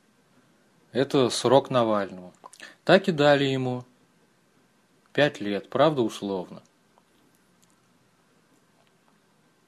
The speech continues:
Кто-то обрадовался, кто-то огорчился. Но, по сути дела, что мы получили в результате этого срока? Получили одну карманную собачонку.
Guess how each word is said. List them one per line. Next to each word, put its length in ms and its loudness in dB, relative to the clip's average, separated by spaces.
Кто-то 400 4
обрадовался, 680 2
кто-то 380 0
огорчился. 920 -6
Но, 160 0
по 140 6
сути 260 2
дела, 340 4
что 200 0
мы 240 -4
получили 460 2
в 100 0
результате 460 -2
этого 200 -6
срока? 460 -8
Получили 460 2
одну 200 4
карманную 540 4
собачонку. 800 -6